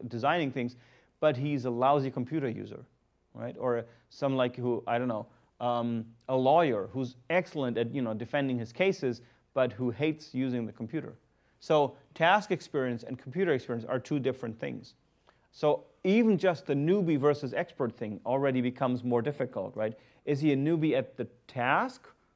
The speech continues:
Like, did he just start on his, on this job? Is he, like, uh, you know, a newcomer to the job?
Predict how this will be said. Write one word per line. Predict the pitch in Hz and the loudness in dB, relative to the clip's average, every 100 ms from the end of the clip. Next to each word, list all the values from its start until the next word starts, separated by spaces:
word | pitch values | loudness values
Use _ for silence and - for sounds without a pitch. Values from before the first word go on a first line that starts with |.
| _ | _
Like, | 123 127 127 | -2 -2 -2
did | 139 | 0
he | 135 | 0
just | 131 123 | -2 -6
start | - 139 131 | -2 0 0
on | 120 | -2
his, | 120 113 - | -4 -6 -12
on | 120 | -6
this | 113 110 | -4 -4
job? | - 117 143 190 | -6 -4 -2 -4
Is | 123 | -6
he, | 117 | -6
like, | 113 110 113 | -6 -8 -10
uh, | 110 92 | -12 -12
you | |
know, | 107 - | -14 -10
a | |
newcomer | 117 127 123 131 117 | -6 -6 -4 -6 -6
to | |
the | 107 110 | -8 -6
job? | 120 147 | -4 -4